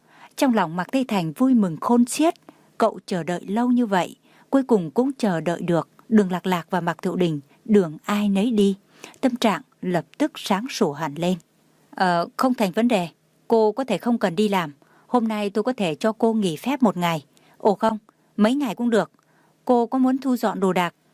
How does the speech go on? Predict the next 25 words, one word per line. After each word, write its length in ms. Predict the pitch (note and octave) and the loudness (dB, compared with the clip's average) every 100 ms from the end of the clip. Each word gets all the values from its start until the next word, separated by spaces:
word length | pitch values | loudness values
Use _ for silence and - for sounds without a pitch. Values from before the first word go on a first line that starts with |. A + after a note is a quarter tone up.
| _ _ | _ _
chi 140 | - A3+ | 0 2
bằng 300 | G3+ F3 - - | 2 -2 -12 -2
tôi 140 | B3 | 0
cùng 180 | A3+ F#3 | 0 0
cô 140 | A3+ | 0
quay 160 | A3+ A#3 | 0 -2
về." 240 | G3+ F3 D#3 _ _ _ _ _ _ | 0 -2 -4 _ _ _ _ _ _
"À 240 | G3+ F3+ | -2 -2
không 140 | - A#3+ | -4 -2
cần 160 | G#3+ | 0
đâu." 180 | F#3 A3 G#3+ _ _ _ _ | 0 -2 -6 _ _ _ _
Đường 160 | G#3+ G3+ | -2 0
Lạc 160 | E3+ F3+ | 0 -2
Lạc 200 | E3 - | -6 -2
vẫy 160 | G3 G#3 G#3+ | -2 -2 -2
vẫy 180 | G#3+ B3 | -4 -2
tay. 260 | G3 F#3 - _ _ - _ - - | -2 -2 -10 _ _ -20 _ -20 -2
"Đồ 140 | A3 G3 | 2 2
đạc 180 | F3+ | 0
của 100 | - | -2
tôi 240 | F3 A3+ A3+ | -4 0 -2
cũng 160 | A3 | -4
không 160 | A#3 A3+ | -4 -2
có 80 | B3 | 2
nhiều, 320 | B3 F#3+ D#3+ | 2 2 -2